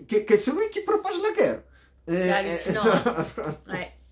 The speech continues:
Speaker 2: Bah oui, justement, Miquette, oui, c'est vrai. Et puis en plus, qu'il y a un militant de gauche, d'ailleurs, euh, bah oui, il s'en est pris plein la figure parce que le but, c'est de décourager ceux qui ne sont pas retraités en plus. Là, ils auront encore plus peur, ouais.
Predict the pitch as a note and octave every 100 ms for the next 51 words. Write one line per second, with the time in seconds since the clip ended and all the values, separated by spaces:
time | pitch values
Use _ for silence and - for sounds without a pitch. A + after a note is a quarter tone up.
0 | _ - - A3+ F#3+ B3+ B3 G#3+ - A3+
1 | A3 A3 B3+ B3 A#3+ A3+ A3 A#3 - F3+
2 | F3+ F3+ - G3+ F#3 F3+ F3+ F3+ G3+ F3+
3 | D#3+ F3 - E3+ E3 E3+ C#4 - F#3 E3+
4 | G3+ C#4 G3+ D#3 D#3 D#3 D#3 D#3 F#3 G#3+
5 | F3 F3+ E3+ - E3+ G3 G3 F3+ - E3
6 | A#3 - F#3 - E3+ E3 A3 - F3 D#3+
7 | G3 A#3+ G3+ F#3 F#3 - A#3+ B3+ A#3 F#3+
8 | G#3 A#3 G#3+ A3 - E3+ F#3+ D#3+ - G#3+
9 | - F3 F#3 E3+ E3 E3 - G#3 G#3 G3
10 | - D#3 C#3 D3